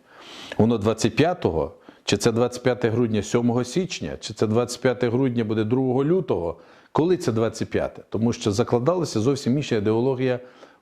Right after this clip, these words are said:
визначені дати дня народження Ісуса Христа. Це коли триває, відбувається період, е, південного сонцестояння.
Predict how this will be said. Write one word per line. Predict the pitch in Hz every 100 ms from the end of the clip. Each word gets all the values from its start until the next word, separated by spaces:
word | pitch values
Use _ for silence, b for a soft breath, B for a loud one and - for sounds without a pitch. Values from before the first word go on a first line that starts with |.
| -
визначені | 95 139 120 127 - 123 120
дати | 104 135 135 139 151
дня | 123 110
народження | 127 95 104 98 95 87
Ісуса | 82 98 -
Христа. | 82 - - - 65 - B B B B
Це | - 160 175 -
коли | - 101 113 147 143
триває, | - 98 98 101 127 131 -
відбувається | 104 110 117 101 - 95
період, | 95 107 147 135 - B B B -
е, | 95 95 95
південного | - 107 113 147 123 101
сонцестояння. | - 101 - 95 - 82 69 - -